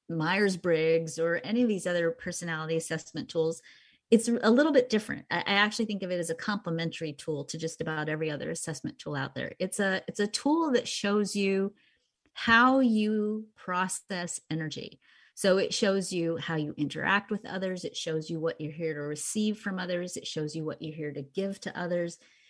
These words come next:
It teaches you the best way for you to interact with the energy of the world and still stay true to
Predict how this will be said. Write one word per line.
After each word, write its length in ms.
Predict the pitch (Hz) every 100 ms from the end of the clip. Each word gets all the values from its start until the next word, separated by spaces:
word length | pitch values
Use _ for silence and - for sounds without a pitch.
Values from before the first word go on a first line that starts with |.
| _
It 220 | 208 208 -
teaches 560 | 294 339 - 285 202
you 140 | 214 214
the 140 | 170
best 440 | 165 208 247 -
way 240 | 196 180 180
for 180 | - 170
you 300 | 170 185 185
to 140 | - -
interact 680 | 240 277 247 190 190 214 - - _
with 320 | 185 196 - -
the 200 | 175 185
energy 440 | - 240 269 254 247
of 140 | 220
the 80 | 220
world 580 | 214 311 269 175 180 180 _ _ _ _ -
and 180 | 226 220
still 300 | - 240 269
stay 300 | - 233 214
true 500 | 214 294 262 196 196 -
to 220 | - 202